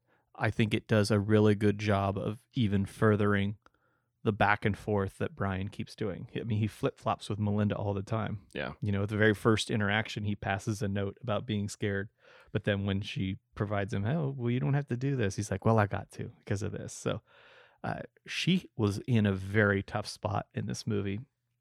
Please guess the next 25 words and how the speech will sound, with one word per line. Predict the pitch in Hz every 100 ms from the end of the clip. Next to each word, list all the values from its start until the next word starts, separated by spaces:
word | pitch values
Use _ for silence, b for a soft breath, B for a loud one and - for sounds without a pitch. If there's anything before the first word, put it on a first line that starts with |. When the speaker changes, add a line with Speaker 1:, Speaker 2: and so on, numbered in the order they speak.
| _ _ _ _ _ _ -
Speaker 1:
and | 113 104 98 95 - _ _ _ _ _ _ _
she | - 110
clearly | - - 117 104 101 101 95 98 _ 123
deeply | 117 107 - 107
cared | - 110 -
about | - - -
him, | 117 120 - _ _ _
because | 160 - 156 107 -
I | 110
think | 107 101 - _ _ _ _ _ _ _
most | 104 101
people | - 107 104 101
would | 101 101 95 - _ _
run | 117 107 113
from | 123
<laughs> | 127
that | -
situation, | - - - 143 123 - 120
and | 117
they're | 110 107
just | 113 -
like, | 104 104 - b b b b
'cause | 143 -
the | 135
way | 139 240